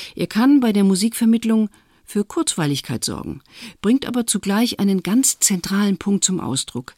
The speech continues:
die prinzipielle Offenheit eines Kunstwerks. Damit auch ein liberales Gesprächsangebot zwischen Werk und Hörer.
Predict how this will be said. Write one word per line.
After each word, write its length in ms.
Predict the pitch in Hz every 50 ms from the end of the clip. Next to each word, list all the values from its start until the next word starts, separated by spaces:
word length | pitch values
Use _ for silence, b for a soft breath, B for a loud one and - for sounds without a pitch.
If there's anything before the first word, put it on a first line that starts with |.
| b b b b b b b b b -
die 80 | 180 165
prinzipielle 800 | - - 190 175 170 - 180 165 - - 185 220 262 269 277 - _ -
Offenheit 600 | - 196 - - 226 196 180 190 190 196 - -
eines 240 | 175 185 180 - -
Kunstwerks. 760 | - 208 202 190 - - 147 135 120 - - - - - - _ _ _ _ _ _ _ _ _ _ B B B B B
Damit 260 | - 156 147 160 - -
auch 180 | 160 202 -
ein 140 | - 196 196
liberales 580 | 185 180 165 156 147 147 147 190 247 262 - -
Gesprächsangebot 1120 | - 190 - - - 165 180 196 - - - - 226 233 226 233 233 - 233 247 262 -
zwischen 480 | - - - - 190 185 - - 175 156
Werk 260 | 151 147 160 170 -
und 180 | - 208 - -
Hörer. 400 | 226 240 226 196 156 127 117